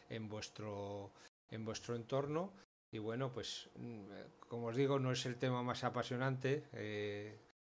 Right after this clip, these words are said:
pero bueno, son de las cosas que hay que saber cuando estamos trabajando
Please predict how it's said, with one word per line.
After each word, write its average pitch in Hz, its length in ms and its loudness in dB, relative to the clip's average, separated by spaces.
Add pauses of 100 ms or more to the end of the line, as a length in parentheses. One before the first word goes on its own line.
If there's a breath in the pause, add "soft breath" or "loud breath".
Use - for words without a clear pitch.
(380)
pero 104 200 -2
bueno, 107 240 -2
son 113 320 -2 (260)
de 120 100 0
las 107 160 0
cosas 104 320 -4
que 117 100 -2
hay 101 60 -2
que 113 140 -6
saber 104 380 -4
cuando 98 240 -8
estamos 101 400 -8
trabajando 98 600 -8